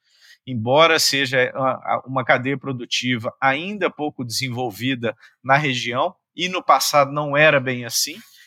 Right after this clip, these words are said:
existe um relevante potencial de crescimento e de geração de emprego e renda. Então, nesse projeto piloto, nós já estamos falando aí de cinquenta e dois produtores, parceria com os municípios da região, e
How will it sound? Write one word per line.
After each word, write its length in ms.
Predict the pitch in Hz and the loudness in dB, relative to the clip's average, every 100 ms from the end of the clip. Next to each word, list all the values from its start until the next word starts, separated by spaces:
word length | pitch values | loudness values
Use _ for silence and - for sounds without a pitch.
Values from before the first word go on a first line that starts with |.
| _ _ 175 | _ _ -6
existe 480 | 165 131 185 - | -4 -2 -2 -2
um 40 | 175 | -4
relevante 680 | 170 185 156 110 151 175 - | 0 2 2 0 -4 -4 -8
potencial 540 | 170 170 165 - 170 | -8 -6 -4 -2 -2
de 120 | 175 | -2
crescimento 840 | - 196 202 - 180 156 185 208 214 | 0 2 2 0 -4 -12 -14 -12 -10
e 40 | |
de 120 | 185 190 | -8 -6
geração 560 | 196 196 180 - 190 | 0 2 0 -2 -8
de 160 | 180 190 | -8 -10
emprego 420 | 175 156 170 190 | -6 -2 -2 -2
e 60 | 170 | -4
renda. 340 | 147 117 98 _ _ _ _ | -4 -6 -10 _ _ _ _
Então, 120 | 135 | -6
nesse 320 | 151 190 - | -2 0 -2
projeto 460 | 190 156 131 143 - | 0 0 0 -2 -4
piloto, 500 | 135 131 170 - _ _ _ - | -10 -8 -8 -10 _ _ _ -12
nós 140 | 139 | -4
já 80 | 156 | -2
estamos 340 | 151 - 160 | -2 -4 -6
falando 420 | - 151 131 139 135 | 2 2 4 -2 -2
aí 100 | 135 | -2
de 100 | - | -4
cinquenta 460 | 131 123 160 156 | -6 -6 -6 -4
e 40 | 123 | -6
dois 260 | 127 127 | -6 -10
produtores, 920 | - 120 110 - 127 143 160 170 - _ | -10 -12 -12 -10 -6 -4 -4 -6 -10 _
parceria 640 | 139 - 131 117 123 139 120 - - _ | 0 0 -4 -6 -2 -2 -2 -8 -20 _
com 300 | 170 190 180 | -4 -2 -2
os 160 | 151 123 | -6 -8
municípios 920 | 147 135 - - 151 - 175 - - | -10 -8 -6 -6 -8 -10 -8 -6 -4
da 160 | 117 135 | 0 2
região, 560 | 135 117 110 117 170 _ _ _ _ _ - | 2 -6 -8 -6 -6 _ _ _ _ _ -10
e 420 | 147 165 185 190 | -4 -2 0 -2